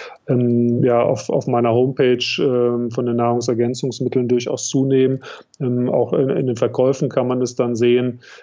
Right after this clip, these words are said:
Ähm, und das ist letzten Endes das langfristige Ziel, ne? Aber ganz, ganz wichtig ist mir hier, das eher unterschwellig zu machen. Also ich möchte da keinen Werbekanal aufbauen. Das halte ich, äh, für grundlegend verkehrt,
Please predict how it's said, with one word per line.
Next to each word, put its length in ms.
Ähm, 400
und 280
das 260
ist 140
letzten 260
Endes 240
das 160
langfristige 760
Ziel, 540
ne? 320
Aber 240
ganz, 220
ganz 240
wichtig 160
ist 140
mir 180
hier, 440
das 320
eher 680
unterschwellig 760
zu 140
machen. 320
Also 160
ich 60
möchte 240
da 120
keinen 340
Werbekanal 840
aufbauen. 720
Das 200
halte 240
ich, 340
äh, 240
für 160
grundlegend 680
verkehrt, 600